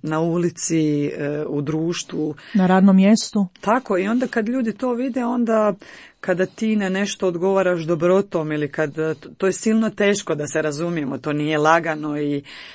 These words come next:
Speaker 1: i ponekad je to onako Sizifov posao u kojem ne vidiš kraj, ne vidiš smisao,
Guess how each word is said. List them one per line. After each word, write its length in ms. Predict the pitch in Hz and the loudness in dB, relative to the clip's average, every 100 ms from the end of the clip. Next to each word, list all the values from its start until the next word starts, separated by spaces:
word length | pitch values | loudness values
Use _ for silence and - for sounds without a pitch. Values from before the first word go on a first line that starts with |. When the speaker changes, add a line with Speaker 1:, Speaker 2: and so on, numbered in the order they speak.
| - - | -20 -12
Speaker 1:
i 100 | 160 | -8
ponekad 500 | - 170 165 175 160 | -2 0 0 0 0
je 60 | |
to 340 | 165 190 175 165 | 0 2 2 2
onako 380 | 175 170 175 156 | -2 -2 -4 -4
Sizifov 560 | - 202 170 185 170 | -2 0 0 -4 -6
posao 440 | - 175 170 170 156 | -6 -4 -4 -4 -4
u 40 | |
kojem 240 | 156 160 | -4 -4
ne 140 | 165 170 | -2 -2
vidiš 540 | 170 165 160 - - | -2 0 -2 -2 -6
kraj, 580 | - - 202 190 160 151 | -8 -2 2 2 0 -4
ne 120 | 156 | -6
vidiš 300 | 165 160 156 | -4 -4 -4
smisao, 640 | - 180 165 156 - 233 | -4 -2 -2 -2 -2 -2